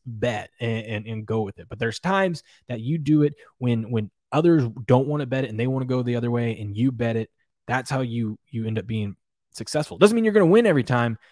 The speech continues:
but having those instincts and being able to make those kind of bets, uh, is what will make you a successful, uh, sports bettor. I don't think Atlanta has a home win this year.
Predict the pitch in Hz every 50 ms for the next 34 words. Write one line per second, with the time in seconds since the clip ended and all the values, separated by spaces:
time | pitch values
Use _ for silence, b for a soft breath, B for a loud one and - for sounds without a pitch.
0 | b b b b b _ - 131 - - - 147 147 147 165 165 156 151 151 139
1 | 135 147 147 139 - 160 160 147 - 113 107 104 101 98 135 143 139 135 127 123
2 | - 120 127 139 143 151 143 - - 117 113 123 123 - 127 127 120 - - 127
3 | 127 120 107 104 101 113 123 139 - - - - - b b b b b b b
4 | b b - 110 113 110 107 104 101 101 98 95 87 90 92 - - 117 113 107
5 | 123 135 123 127 127 127 - - 113 107 - 101 - - 117 110 - - 107 101
6 | 92 90 98 95 90 - - - 196 185 - - - - _ _ _ _ _ _
7 | _ _ _ _ _ _ _ _ _ _ _ _ _ _ _ _ _ _ _ _
8 | _ _ _ _ _ _ _ _ _ _ _ _ _ B B B B B 135 147
9 | 175 175 160 185 160 156 139 139 143 139 135 123 123 117 107 104 98 - - 117
10 | 120 123 127 123 113 110 107 104 101 101 104 101 - - 101 92 - - -